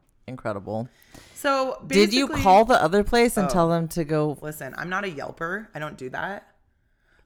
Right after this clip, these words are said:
Speaker 1: But
Speaker 2: But I'm so excited to write
Speaker 1: To
Speaker 2: the
Speaker 1: become
Speaker 2: most
Speaker 1: a Yelper? <laughs>
Speaker 2: scathing Yelp review of my life. Like,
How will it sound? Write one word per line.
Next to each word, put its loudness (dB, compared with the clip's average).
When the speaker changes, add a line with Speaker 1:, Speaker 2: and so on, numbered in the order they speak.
Speaker 1:
But 0
Speaker 2:
But -8
I'm -4
so -8
excited -8
to -4
write -2
Speaker 1:
To 4
Speaker 2:
the 4
Speaker 1:
become 4
Speaker 2:
most 6
Speaker 1:
a 6
Yelper? 8
<laughs> -
Speaker 2:
scathing -4
Yelp -2
review -4
of -6
my -6
life. -12
Like, -8